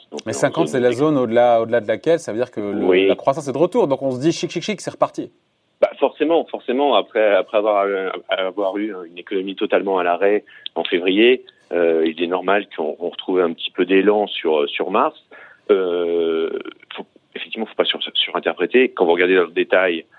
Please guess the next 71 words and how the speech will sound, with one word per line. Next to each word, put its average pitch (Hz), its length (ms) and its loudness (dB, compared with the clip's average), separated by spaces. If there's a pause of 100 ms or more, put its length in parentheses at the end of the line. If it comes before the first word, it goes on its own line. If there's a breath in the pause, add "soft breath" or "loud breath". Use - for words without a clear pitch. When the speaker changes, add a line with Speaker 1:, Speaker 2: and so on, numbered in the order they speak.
(420 soft breath)
Speaker 1:
euh, 73 500 -2
il 73 60 -10
y 78 60 -4
a 76 40 -2
notamment 82 420 -2
les 80 100 -4
commandes 82 260 -2
à 76 60 2
l'export 87 560 0 (520)
qui - 100 -20
sont - 120 -20
surprises, 92 500 -6 (160)
qui - 140 -2
restent 80 200 -6
négatives. 85 520 0 (560 loud breath)
Euh, 76 180 0
vu 85 200 -6
que - 120 -4
vous 82 200 2
avez 82 180 2
quand 87 100 0
même 82 140 -4
trois 92 180 -2
milliards 85 220 2
d'habitants 82 580 -2
dans 78 80 0
le 82 80 -2
monde 90 200 0
qui - 80 -14
sont 82 120 -4
confinés, 90 540 -2 (420 soft breath)
euh, 78 160 2
la 82 100 6
Chine 95 200 0
a 85 60 4
beau 87 200 4
redémarrer, 87 380 2
elle 87 80 0
peut - 100 -20
pas 76 120 0
redémarrer 76 360 -4
toute 80 160 -8
seule. 120 300 0 (520 loud breath)
Euh, 71 380 -2
je - 80 -6
sais 90 140 0
que 78 180 0
dernièrement, 82 440 0
on 82 60 -2
a 76 60 -4
pas 80 100 0
mal 82 140 -2
critiqué - 320 -4
le 80 80 2
fait 92 140 0
qu'on 80 100 -4
était 76 180 -4
dépendant 76 320 -4
de 73 60 -2
la 67 60 0
Chine, 113 180 -2
mais 107 80 0
la 71 80 0
Chine - 180 -4
est 80 60 0
aussi 71 160 -6
dépendante 78 380 -2
du 76 80 -6
reste 73 160 -6
du 73 80 -6
monde. 101 260 -4